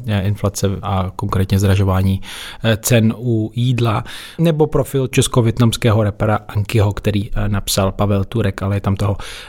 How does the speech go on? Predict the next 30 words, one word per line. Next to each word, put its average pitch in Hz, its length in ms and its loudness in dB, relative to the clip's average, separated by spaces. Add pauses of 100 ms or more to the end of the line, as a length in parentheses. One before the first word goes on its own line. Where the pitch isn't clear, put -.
eh, 107 100 4
mnohem 107 380 6
víc. 104 400 -2
Eh, 104 340 2
tak - 200 -4
ale 147 120 2
pojďme 160 400 2
tedy, 156 520 0
eh, 143 80 -4
k - 100 -8
té 147 180 4
situaci 139 840 4
na 135 100 4
západě 117 420 2
v - 100 -6
Afriky, 131 520 0
konkrétně 131 720 2
v 110 520 0 (160)
Nigeru, 123 600 0
kde 117 180 2
tedy 120 200 0
koncem 123 340 2
července 120 480 2
svrhla, 120 720 2 (180)
eh, 110 160 -2
prezidenta 123 580 2
Mohamada 120 460 2
Bazuma 123 520 4
vojenská 120 460 0
chunta. 123 580 2